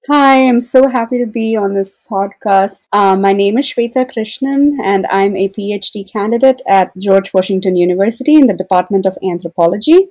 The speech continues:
And I specialize in the anthropology of religion and environment, and I'm currently working with the Missing Tribe in Northeast India and trying to see what their religious practices can tell us about the discursive production of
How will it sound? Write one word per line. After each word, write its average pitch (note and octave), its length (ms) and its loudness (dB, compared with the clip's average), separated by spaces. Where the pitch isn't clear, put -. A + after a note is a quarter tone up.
And G#3+ 140 4
I A3+ 260 6
specialize D#4 640 4
in C#4+ 60 2
the B3+ 140 2
anthropology A3 680 0
of G3+ 200 -6
religion G#3 440 -4
and G3 160 0
environment, G3 580 0
and F#3+ 120 0
I'm F3+ 100 -2
currently G#3+ 420 0
working G#3 420 0
with F#3+ 280 4
the F#3+ 400 4
Missing A3+ 420 2
Tribe A3+ 480 2
in A#3 160 2
Northeast F#3+ 580 0
India A#3+ 600 0
and G#3 320 0
trying B3+ 380 2
to C4 120 -2
see A3+ 500 -2
what G3 340 0
their F#3+ 240 4
religious F#3+ 440 -4
practices F#3 760 -6
can F#3+ 180 -4
tell F#3+ 280 -2
us F#3+ 320 -2
about F3 420 0
the G3 80 0
discursive F#3+ 560 -4
production F3 760 0
of E3 220 -2